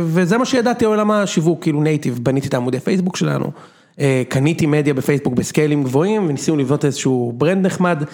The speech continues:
סביב הדבר הזה. עשיתי את זה שלוש שנים, ואז, אה, ממלא סיבות שאין לי כוח לדבר עליהם עכשיו, אבל עשינו כל כך הרבה טעויות,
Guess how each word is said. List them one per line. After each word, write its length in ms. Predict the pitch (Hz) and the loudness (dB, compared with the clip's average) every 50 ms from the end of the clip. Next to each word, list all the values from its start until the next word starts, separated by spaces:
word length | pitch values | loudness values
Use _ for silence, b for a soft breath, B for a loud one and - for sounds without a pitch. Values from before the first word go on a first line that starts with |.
| B B B | B B B
סביב 220 | B - - 160 151 | B -2 0 0 2
הדבר 280 | 156 151 143 156 151 | 2 2 2 2 2
הזה. 160 | 151 147 131 147 143 B B B B B B B B | 2 2 0 -2 -4 B B B B B B B B
עשיתי 220 | - - 196 170 190 | -2 -2 0 2 2
את 40 | 151 | 2
זה 80 | 143 | 2
שלוש 320 | - - 139 127 131 135 - | 0 0 0 0 0 0 0
שנים, 320 | 139 135 170 190 240 269 - - _ _ _ _ _ _ _ - - - - | 0 0 0 0 0 -2 -6 -10 _ _ _ _ _ _ _ -20 -20 -16 -8
ואז, 440 | - 131 151 147 147 147 143 127 127 | -4 -2 0 0 0 0 0 0 0
אה, 340 | 147 139 127 123 123 120 120 120 - - - - - | 0 0 2 0 0 0 0 -2 -4 -8 -12 -12 -6
ממלא 400 | - 147 147 147 147 147 151 156 | -2 0 2 2 2 2 2 0
סיבות 300 | 147 - 160 143 147 143 | 0 0 0 0 0 0
שאין 720 | - 143 139 135 131 127 127 123 120 123 - 180 190 196 143 | 0 0 0 0 0 0 0 0 -2 -2 -4 -4 -4 -2 0
לי 60 | 143 | 0
כוח 160 | 135 - 147 - | 2 2 0 0
לדבר 220 | 127 139 135 135 | 0 0 2 2
עליהם 160 | 135 135 131 131 | 0 0 0 -2
עכשיו, 240 | 123 - - 151 143 | -2 0 0 0 0
אבל 180 | 123 127 127 | 0 -2 -4
עשינו 360 | 120 110 - 151 151 143 - - | -4 -2 0 0 0 0 -2 -2
כל 120 | - 180 160 | -2 -2 -2
כך 100 | 170 - | -2 -4
הרבה 140 | 139 131 123 | -4 -4 -2
טעויות, 440 | - 127 139 156 151 139 - - | -2 -2 -2 -2 -2 -2 -4 -6